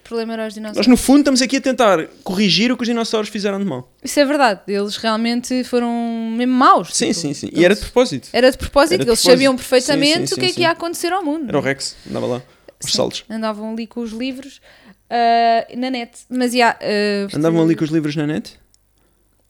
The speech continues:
Speaker 1: segundo a Silvia Riso, acho que sim, não é?
Speaker 2: Os dinossauros?
Speaker 1: Não?
Speaker 2: Andavam com os livros na net?
Speaker 1: Surfar na net. <laughs>
Speaker 2: Boa.
Speaker 1: Não, não há um dinossaurozinho que anda numa prancha?
Speaker 2: Ah, ah,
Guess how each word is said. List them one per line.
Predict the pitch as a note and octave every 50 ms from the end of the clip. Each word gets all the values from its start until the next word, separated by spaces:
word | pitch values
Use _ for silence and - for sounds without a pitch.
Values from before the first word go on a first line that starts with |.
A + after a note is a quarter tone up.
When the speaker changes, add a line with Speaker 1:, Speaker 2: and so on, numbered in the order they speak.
| _
Speaker 1:
segundo | - - - - A3+ A3
a | G#3+
Silvia | G#3+ - A#3 A#3 G#3+ A#3+ A#3+
Riso, | - C4+ C#4+ C#4+
acho | D4+ D#4+ -
que | - -
sim, | G#4+ A4 E4
não | G#3+
é? | G#3 G#3 _ _ _ _ _ _ _ _ _ _ _ _ _ _ _ _
Speaker 2:
Os | C#3 B2+
dinossauros? | B2 C3+ C3+ C3+ - E3 D3+ C3 - - - - - - - _ _ _ _ _ _ _ _
Speaker 1:
Não? | A3+ A#3 C4+ F4 - _ _ _ -
Speaker 2:
Andavam | C#3 C#3+ C#3+ C#3+ C#3+
com | C#3 D3
os | C#3+ C3+
livros | D3 E3 E3 C#3+ C#3 - - _ _ _
na | - B2+ B2
net? | B2 A#2 A#2+ - - _ _ _ _ _ _
Speaker 1:
Surfar | - - - C4+ B3+ B3 - - - C4+ C4 C4 B3+
na | B3 B3 A#3+ A#3
net. | A#3 A3+ A#3 A3+ A3 G#3 - - - - - - - - - - - _ _ _
<laughs> | C#4 C#4 C#4 - - C#4+ - - B3 - _ A#3+ G3+
Speaker 2:
Boa. | - - B2+ B2 B2+ C3 - - - -
Speaker 1:
Não, | G#4+ C5 B4+ A#4+ A#4 G#4+ G#4 E4+ - C#4 D4+
não | E4+
há | F4+ E4+
um | E4 D#4+
dinossaurozinho | D#4+ D4 C#4+ D4 - C#4+ B3+ C4 B3 C4 B3+ B3+
que | A#3+ B3+
anda | A#3+ A#3
numa | A#3 A3+ A3+ A3
prancha? | - G#3+ G3+ F#3+ F#3+ - - F3 F3 - _ _ _ _ _ -
Speaker 2:
Ah, | A3 B3+ G3+ E3 F#3+ G3
ah, | D#3 -